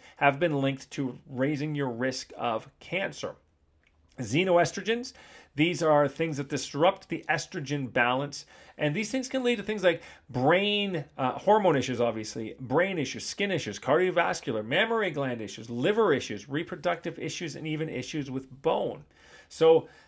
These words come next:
though, you know, disrupting sex hormones is something you don't want to do, and do the research. Look at men's testosterone now versus men's testosterone fifty, sixty years ago. You're gonna see some major problems. That book, Estrogeneration, is about how we are just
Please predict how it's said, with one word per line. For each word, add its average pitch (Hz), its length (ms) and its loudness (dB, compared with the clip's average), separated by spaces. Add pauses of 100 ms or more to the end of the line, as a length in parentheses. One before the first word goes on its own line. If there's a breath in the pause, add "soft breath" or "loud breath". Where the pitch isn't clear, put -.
(100)
though, 170 300 6
you 160 160 -2
know, 147 80 0
disrupting 190 560 -2
sex - 400 0
hormones 180 540 4
is 120 120 -6
something 180 380 -6
you 180 100 -6
don't 139 300 0
want 156 200 0
to 143 60 0
do, 147 240 0
and 120 120 -2
do 196 220 0
the 262 120 0
research. 202 600 0 (320)
Look 190 220 0
at 139 140 4
men's 185 540 2 (120)
testosterone 165 840 0
now 156 300 6
versus 123 400 -4
men's 143 240 -4
testosterone 139 720 -2
fifty, 147 420 2
sixty 135 400 -6
years 135 260 -2
ago. 117 280 -4 (400 loud breath)
You're 143 180 0
gonna 160 160 -4
see 165 240 -6
some 139 340 -6
major 139 340 0
problems. 151 500 0
That 131 200 -4
book, 165 160 -2
Estrogeneration, 180 880 0
is 123 140 -4
about 123 180 0
how 147 200 4
we 151 180 0
are 123 100 0
just 180 400 -2